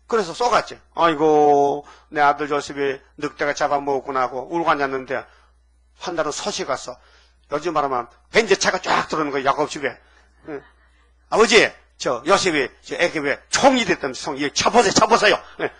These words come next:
아이고 막, 음, 그 마음의 근심이 탁 풀리면서 막 노인이 막 힘이 오는 거야. 그 "가자." 하고 가니까요.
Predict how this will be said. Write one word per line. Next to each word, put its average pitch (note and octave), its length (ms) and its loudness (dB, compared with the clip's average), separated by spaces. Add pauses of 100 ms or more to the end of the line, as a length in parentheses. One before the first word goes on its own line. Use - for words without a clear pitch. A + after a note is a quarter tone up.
(240)
아이고 - 600 4
막, A#3+ 480 4
음, F#3 120 -8 (120)
그 - 80 -14
마음의 E3+ 320 2
근심이 E3+ 480 -6
탁 - 200 -2
풀리면서 D#3+ 580 -4 (220)
막 - 220 -8 (380)
노인이 D#3 480 0
막 B2+ 260 -2 (160)
힘이 - 280 -2
오는 F3 180 0
거야. B2+ 240 -4 (240)
그 D#3 160 -4 (100)
"가자." A3 240 2
하고 - 200 0
가니까요. F#3 360 2